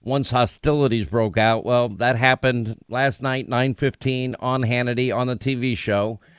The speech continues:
I have this incredible ability. Uh, it's called, I guess, attention deficit hyperactive disorder, A D H D, or whichever way you say it. Um, and I'm always, you know, checking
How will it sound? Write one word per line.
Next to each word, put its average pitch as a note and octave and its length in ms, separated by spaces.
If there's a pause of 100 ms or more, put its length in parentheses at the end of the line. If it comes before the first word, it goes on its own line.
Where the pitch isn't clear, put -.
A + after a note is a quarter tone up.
(280)
I A2+ 80
have A#2 120
this A2+ 220
incredible A#2+ 560
ability. A2+ 680 (120)
Uh, G#2+ 280
it's - 120
called, A2+ 460
I A2 80
guess, A2+ 240
attention G#2 440
deficit G#2+ 560
hyperactive A2 720
disorder, G2 500
A G#2 100
D G#2 120
H G#2 280
D, A2 220 (120)
or F#2 220 (300)
whichever A2 360
way G2+ 160
you F#2+ 60
say A2+ 280
it. G2 120 (500)
Um, G#2+ 500
and G#2+ 160
I'm A2+ 140
always, B2 640
you A#2+ 80
know, G#2+ 120
checking A2+ 640